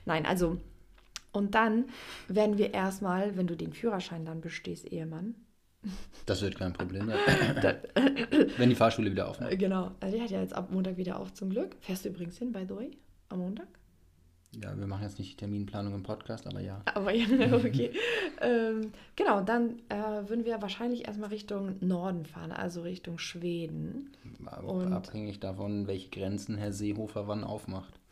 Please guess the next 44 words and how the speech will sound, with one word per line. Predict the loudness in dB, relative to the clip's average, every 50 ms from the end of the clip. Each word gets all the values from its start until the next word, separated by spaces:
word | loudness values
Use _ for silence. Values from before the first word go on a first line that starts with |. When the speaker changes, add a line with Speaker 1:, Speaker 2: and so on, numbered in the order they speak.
| -20 -20 -20 -20 -20 -12 -6
Speaker 1:
Ja, | -4 -4 -2 -4 -6 -8 -12
ich | -14 -8
glaube, | -4 -4 -4 -2
Speaker 2:
Und | 0
die | 2 2 4 4 4
Speaker 1:
Skandinavien | 4 4 4 4 4
Speaker 2:
Länder | 2 2 0
auch, | 0 -2 -2 -2 -4
die | -6 -6 -4 -4 -6 -6 -6
anderen. | -6 -6 -6 -4 -4 -4 -6 -6 -8 -8 -10 -14 -14 -10
Aber | -8 -6 -6 -6 -6 -6
Skandinavien | -4 -4 -2 -2 -2 -2 -2 -2 -4 -4
klingt | -4 -6 -8 -8 -8
gut, | -10 -10 -10 -12 -12
ja. | -12 -12 -12 -12 -14 -16 _ -8 -4
Speaker 1:
Genau, | -2 0 0 0 -2 -2
erstmal | -4 -6 -4 -4 -6
Richtung | -6 -6 -6 -8
Skandinavien, | -8 -6 -4 -2 -2 0 0 -2 -2 -4 -2 -2 -4 -4 -6 -10 -14 -20 -20 -12 _
obwohl, | -6 -4 -4 -2 0 2 2 2 2 0 -4 -6
wo, | -6 -4 -4 -6 -6 -4
also | -4 -2 -2 -2 -4 -6 -10 -16 -18 -16 -16 -16 _ _ -20 -14 -10
wissend, | -8 -6 -6 -2 2 4 4 4 4 0 -2 -2
dass | -2 -2 -4
es | -8 -10 -8 -6
da | -4 -2 -2
nicht | 0 -2 -2 -2
ganz | -2 -2 -2 -2 -2 -2
so | -2 -2
warm | -2 -2 -2 -2 -2
ist | -4 -4 -4
wie | -2
jetzt | -2 -2 -2 -4
zum | -2
Beispiel | -2 -2 -2 -2 -2 -2
in | -2 -2
Portugal. | -2 -4 -4 -4 -4 -4 -2 -2 -4 -4 -6 -10 -16 -18 -16 -8
Speaker 2:
Hey, | -6 -2 -2
Moment, | 0 0 2 2 0 0
wir | 0
haben | 0 0 0 0
heute | 0 -2 -2 -4 -4 -6
sechs | -8 -8 -6 -4 -4 -6 -6 -10 -12 -10
Grad. | -8 -6 -6 -6 -8 -10 -14